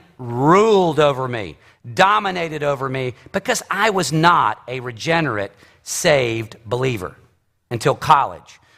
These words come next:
When I trusted in Jesus Christ and was saved by grace through faith, all of a sudden now, not perfectly, I had new ability,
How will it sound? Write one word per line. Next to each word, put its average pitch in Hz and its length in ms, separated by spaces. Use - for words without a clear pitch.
When 113 160
I 185 160
trusted 208 420
in 180 120
Jesus 170 400
Christ - 680
and 143 140
was 131 100
saved 180 260
by 160 120
grace 156 240
through 156 160
faith, 139 420
all 160 180
of 175 100
a 160 40
sudden 117 520
now, 131 400
not 120 360
perfectly, 151 680
I 135 140
had 107 240
new 98 300
ability, 87 480